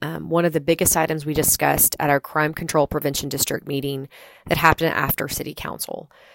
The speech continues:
So it's, it's a known fact across the country, especially after covid and during covid, frankly, we saw cities across this country really face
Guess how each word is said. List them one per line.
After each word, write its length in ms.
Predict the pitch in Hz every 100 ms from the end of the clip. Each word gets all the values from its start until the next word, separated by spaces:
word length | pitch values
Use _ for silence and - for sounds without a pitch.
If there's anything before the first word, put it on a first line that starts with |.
| _ _ _ -
So 340 | 214 208 202 - _ _ _ _ _ _ _ -
it's, 160 | - -
it's 160 | 208
a 60 | 214
known 260 | 202 220 240
fact 320 | - 180 175
across 300 | - 165 -
the 80 | 165
country, 560 | 160 147 196 226 254 -
especially 540 | - 170 160 190 175
after 260 | 156 - 160
covid 520 | - 160 151 147 -
and 120 | 151
during 280 | 180 190 160
covid, 320 | 156 147 147
frankly, 560 | - 139 - 78 - 165
we 80 | 165
saw 160 | 165
cities 380 | 165 190 196 196
across 320 | - 170 160
this 160 | 165 -
country 360 | 160 151 156
really 220 | 151 151 151
face 420 | - 156 151